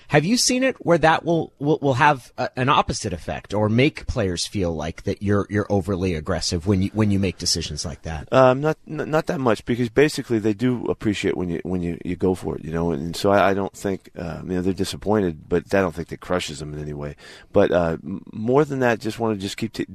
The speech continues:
Speaker 2: doing things normally in, in, in normal fashion, uh, knowing we're gonna win. And so that's the right thing. Kick the field goal, go ahead, and that's nice points. You know, we'll, we'll go on to it. And, and, uh,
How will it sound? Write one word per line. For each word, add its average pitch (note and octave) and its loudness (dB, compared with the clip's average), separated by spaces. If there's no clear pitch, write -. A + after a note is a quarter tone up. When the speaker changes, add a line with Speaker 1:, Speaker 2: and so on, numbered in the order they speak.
Speaker 2:
doing G#2+ 2
things G2+ -4
normally G#2 2
in, F#2 -4
in, E2+ -6
in F2 -2
normal G2 -2
fashion, G2 0
uh, E2+ -2
knowing G#2+ 4
we're F#2 -2
gonna F#2 2
win. F2 -2
And F2+ 0
so E2+ 0
that's F#2 2
the F#2 -4
right F2+ 2
thing. - -14
Kick - -4
the - -20
field G#2+ 0
goal, G#2 4
go F2 2
ahead, F#2+ 4
and E2 -8
that's E2+ -6
nice F2+ -2
points. G#2 -2
You F2 -8
know, F2+ 0
we'll, F2 -2
we'll F2 -2
go E2+ -2
on F2 0
to - -6
it. - -6
And, D#2+ -4
and, D#2 -6
uh, D#2 -8